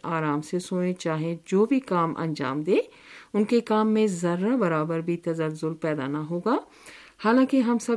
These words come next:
جانتے ہیں کہ زمین چل رہی ہے، لیکن زمین کا یہ تحرک ہمیں نقصان نہیں پہنچاتا، اور چونکہ زمین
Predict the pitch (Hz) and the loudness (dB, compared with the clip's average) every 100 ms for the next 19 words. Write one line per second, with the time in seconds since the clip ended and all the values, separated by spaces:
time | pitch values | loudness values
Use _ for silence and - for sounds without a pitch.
0 | 208 208 180 180 190 190 196 196 180 175 | -2 0 0 0 0 2 2 0 0 -2
1 | 170 180 - 139 156 160 165 254 339 - | -4 -4 -2 -2 0 -2 -2 -2 0 0
2 | 196 180 175 175 233 262 240 226 226 214 | 0 0 0 2 2 2 0 0 0 0
3 | 202 202 214 208 - 180 170 170 - 196 | 0 2 2 0 -2 -4 -2 -4 -6 -4
4 | 185 - 180 160 143 175 151 202 196 190 | -4 -2 0 0 -2 -6 -6 -4 -4 -2
5 | 196 233 349 240 - 185 185 190 185 180 | -2 -2 -2 -2 -2 -4 -2 -2 0 0
6 | 180 | 0